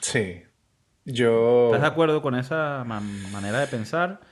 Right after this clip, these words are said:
Speaker 1: Sí, lo que pasa es que nunca fui partícipe de ese lado. Siempre fue como que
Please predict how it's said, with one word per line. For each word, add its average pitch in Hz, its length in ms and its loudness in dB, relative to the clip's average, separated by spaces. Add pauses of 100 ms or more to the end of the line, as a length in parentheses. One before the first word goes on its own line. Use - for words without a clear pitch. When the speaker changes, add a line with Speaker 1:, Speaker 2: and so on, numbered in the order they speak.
(280)
Speaker 1:
Sí, 185 380 4
lo 139 140 6
que 131 100 4
pasa 127 240 2
es - 40 -4
que 165 100 4
nunca 156 260 4
fui 156 160 2
partícipe 156 480 2
de 147 80 6
ese - 200 2
lado. 107 480 2
Siempre 123 420 0
fue 135 240 4
como 156 280 0
que 107 640 0